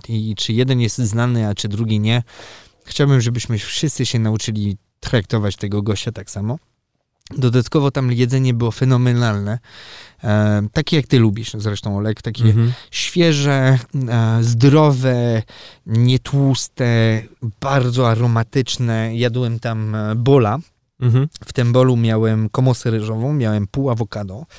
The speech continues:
Speaker 1: miałem rzodkiewkę w julience cieniutko pokrojoną, miałem jajka o posze
Speaker 2: Mhm.
Speaker 1: dwa i miałem całą, e, nogę, w sensie cały szczyp, skrzyp, szczyp, em, strzy-,
Speaker 2: E,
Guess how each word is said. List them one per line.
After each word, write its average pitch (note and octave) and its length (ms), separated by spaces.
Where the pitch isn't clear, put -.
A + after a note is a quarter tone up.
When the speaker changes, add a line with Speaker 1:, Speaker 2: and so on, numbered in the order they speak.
Speaker 1:
miałem A#2 460
rzodkiewkę B2+ 680
w A2 140
julience C3+ 500
cieniutko D#3+ 480
pokrojoną, G#2+ 540
miałem A#2 320
jajka E3 360
o B2 220
posze C3 380
Speaker 2:
Mhm. B2 260
Speaker 1:
dwa A#2 320
i C#3+ 100
miałem D3+ 420
całą, C#3+ 1040
e, A#2 220
nogę, C3 560
w - 40
sensie - 260
cały C3 400
szczyp, - 580
skrzyp, - 560
szczyp, - 320
em, G2+ 520
strzy-, - 320
Speaker 2:
E, A#2+ 340